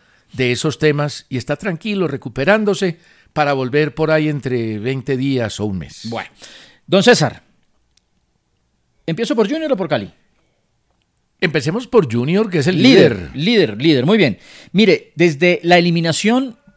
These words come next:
Speaker 2: de la Copa Sudamericana, que fue aquel partido frente al América de Cali,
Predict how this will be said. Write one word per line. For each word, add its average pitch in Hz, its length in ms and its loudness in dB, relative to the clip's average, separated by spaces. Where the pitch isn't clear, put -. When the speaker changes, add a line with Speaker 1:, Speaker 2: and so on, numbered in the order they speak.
Speaker 2:
de 151 120 -2
la 151 120 4
Copa 170 220 0
Sudamericana, 151 680 0
que 143 120 -4
fue 131 100 -4
aquel 143 160 -4
partido 156 320 -2
frente 123 260 -6
al 107 60 -2
América 127 320 -2
de 147 80 0
Cali, 117 320 -2